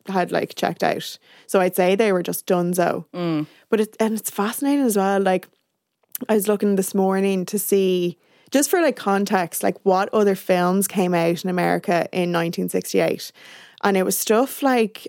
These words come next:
Speaker 1: um, Kubrick's two thousand one, A Space Odyssey. Yeah.
Speaker 2: I mean,
Speaker 1: Like,
Speaker 2: I mean.
Speaker 1: do you know what I mean? Then there's, um, Night of the Living Dead.
Speaker 2: Okay.
Speaker 1: So that.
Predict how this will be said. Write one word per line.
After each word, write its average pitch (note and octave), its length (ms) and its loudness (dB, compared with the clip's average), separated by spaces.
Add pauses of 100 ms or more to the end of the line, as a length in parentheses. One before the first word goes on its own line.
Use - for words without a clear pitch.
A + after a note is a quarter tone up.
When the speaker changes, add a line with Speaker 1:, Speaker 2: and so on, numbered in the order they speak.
Speaker 1:
um, F#3 500 0 (280)
Kubrick's F#3 760 0
two - 120 -14
thousand F#3 380 2
one, F3 180 0
A F#3 40 -4
Space F#3+ 300 0
Odyssey. F3+ 560 -2 (1500)
Yeah. A#3 220 4 (180)
Speaker 2:
I G#3+ 140 2
mean, A3 720 4
Speaker 1:
Like, A3+ 380 0
Speaker 2:
I B3 200 0
mean. C4 840 4
Speaker 1:
do A3 40 -8 (300)
you B3+ 80 2
know A3+ 120 4
what B3 100 2
I C4 40 4
mean? B3 440 2
Then A#3+ 280 2
there's, G#3+ 440 2
um, G3 460 2 (400)
Night G#3 200 4
of G#3 140 0
the G#3+ 100 2
Living G3 240 2
Dead. F3 340 0 (500)
Speaker 2:
Okay. D#3+ 380 0
Speaker 1:
So G3 100 -2
that. F3+ 380 -2